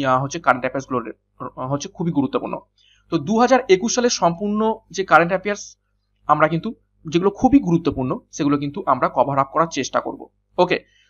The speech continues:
তো আজকে থেকে শুরু হচ্ছে কারেন্ট অ্যাফেয়ার্স এর ক্লাস। দেখো আজকে আমরা সেট নাম্বার ওয়ান করব। তো পঁচিশটা করে প্রতিদিন গুরুত্বপূর্ণ কারেন্ট অ্যাফেয়ার্স থাকবে, সেগুলো আমরা উত্তরগুলো করে নেব।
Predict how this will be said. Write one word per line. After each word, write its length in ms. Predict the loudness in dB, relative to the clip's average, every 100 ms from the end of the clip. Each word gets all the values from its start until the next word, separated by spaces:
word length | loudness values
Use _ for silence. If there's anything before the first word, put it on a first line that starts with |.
| _
তো 140 | 2 8
আজকে 300 | 8 8 0
থেকে 120 | -2
শুরু 180 | -2 0
হচ্ছে 280 | 0 2 -2 -4 _ 2
কারেন্ট 240 | 4 6
অ্যাফেয়ার্স 300 | 2 -2 -6
এর 80 | -6
ক্লাস। 320 | 0 0 0
দেখো 260 | -2 -2 4
আজকে 280 | 4 4 2
আমরা 140 | 0 0
সেট 300 | -2 -4 0
নাম্বার 240 | 2 2
ওয়ান 400 | 2 2 4 4
করব। 340 | 0 -4 -6 -10 _ -12
তো 80 | -8
পঁচিশটা 480 | -6 -4 -2 0 0
করে 180 | 0
প্রতিদিন 440 | 0 -4 -4 -6 -8 _ -6
গুরুত্বপূর্ণ 500 | -4 -4 -2 -2 -4 _ 0
কারেন্ট 260 | 0 0
অ্যাফেয়ার্স 280 | -2 -4 -6
থাকবে, 320 | -6 -6 -8 -14 _ _
সেগুলো 360 | -4 2 6 6
আমরা 180 | 6 2 0 -8
উত্তরগুলো 420 | -6 -4 0 2
করে 180 | 2 0
নেব। 160 | -2